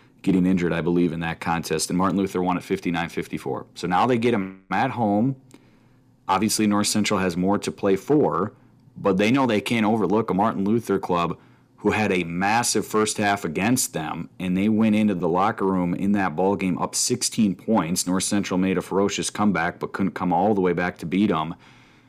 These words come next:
This is about as compelling as it gets for a two versus an eight on the final weekend of the regular season. And Wyatt, just because I can do it one more time, give me the Knights.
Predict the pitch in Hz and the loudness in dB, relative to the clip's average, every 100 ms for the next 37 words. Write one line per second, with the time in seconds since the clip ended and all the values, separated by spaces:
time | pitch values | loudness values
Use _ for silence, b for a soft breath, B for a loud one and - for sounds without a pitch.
0 | b _ _ - - 151 135 127 123 120 | b _ _ -2 0 2 2 2 2 2
1 | - 110 113 113 113 101 90 107 98 - | 0 -2 0 2 2 0 0 0 0 0
2 | 87 80 - 120 123 156 175 - _ - | -2 -2 -2 2 4 4 2 -2 _ -2
3 | 98 - 98 98 90 - 107 113 90 - | 0 0 0 0 -2 -2 0 2 0 -6
4 | - _ _ _ 90 92 - 101 107 107 | -16 _ _ _ -2 0 0 0 2 4
5 | 101 104 107 101 95 - 98 104 92 95 | 2 2 0 0 0 0 -2 0 2 2
6 | 98 98 92 90 - 104 92 78 78 78 | 2 2 2 0 0 2 0 -4 -8 -10
7 | b b b b b _ - 92 85 90 | b b b b b _ -6 -2 2 2
8 | 110 - 90 98 - 101 107 98 95 - | 2 0 -2 -2 0 -2 0 2 2 0
9 | - - _ _ 90 87 95 92 98 - | -4 -8 _ _ -12 -4 0 2 2 2
10 | 98 98 92 101 95 117 139 - _ _ | 0 0 -2 -2 0 0 -2 -8 _ _
11 | _ _ _ _ _ _ _ _ _ - | _ _ _ _ _ _ _ _ _ -4
12 | 95 95 92 87 78 - - | -2 0 0 -2 -4 -8 -10